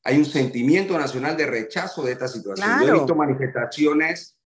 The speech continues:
Speaker 1: en lugares donde no se han hecho, etcétera, y nosotros en particular estamos realizando las manifestaciones que corresponden conforme a la realidad que estamos viviendo.
Speaker 2: ¿Seguro
Speaker 1: Hoy
Speaker 2: es así?
Speaker 1: tenemos planificado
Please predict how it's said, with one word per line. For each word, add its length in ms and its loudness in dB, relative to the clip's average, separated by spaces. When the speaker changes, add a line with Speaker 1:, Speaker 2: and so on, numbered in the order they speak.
Speaker 1:
en 640 2
lugares 440 4
donde 220 -4
no 120 -2
se 120 -4
han 140 -4
hecho, 260 -4
etcétera, 800 -4
y 80 -4
nosotros 840 -2
en 120 -8
particular 680 -2
estamos 320 -6
realizando 560 -4
las 120 -4
manifestaciones 1160 -6
que 140 -2
corresponden 680 2
conforme 440 0
a 200 -2
la 300 -4
realidad 420 -2
que 60 -2
estamos 300 -4
viviendo. 360 -4
Speaker 2:
¿Seguro 480 6
Speaker 1:
Hoy 60 -2
Speaker 2:
es 40 2
así? 160 -2
Speaker 1:
tenemos 340 2
planificado 1040 -2